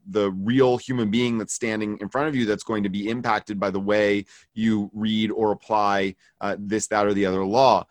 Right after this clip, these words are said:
Um, and so, you know, one of the, one of, I think, the, like, sea change moments in, um, in how, uh,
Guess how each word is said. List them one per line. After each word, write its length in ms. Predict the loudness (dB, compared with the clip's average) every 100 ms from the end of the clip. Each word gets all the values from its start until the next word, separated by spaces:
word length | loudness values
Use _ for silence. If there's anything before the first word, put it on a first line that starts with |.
| -16 _ -2
Um, 160 | 0
and 120 | 0
so, 440 | 0 4 6 4 2
you 80 | 0
know, 240 | 0 -4
one 260 | -8 -4 -4
of 100 | 2
the, 280 | 4 4 0 _
one 140 | -2 0
of, 80 |
I 80 | 0
think, 200 | 0 -2
the, 120 | -2 -2
like, 200 | -4 -4
sea 300 | -4 -4 -4
change 400 | 0 2 2 0
moments 640 | 2 4 4 0 -2 -6 -4
in, 360 | -2 -2 -2
um, 340 | -2 -2 -2 -4
in 140 | -6
how, 480 | -2 0 2 2 0 -8 _ _ -6
uh, 440 | -2 0 0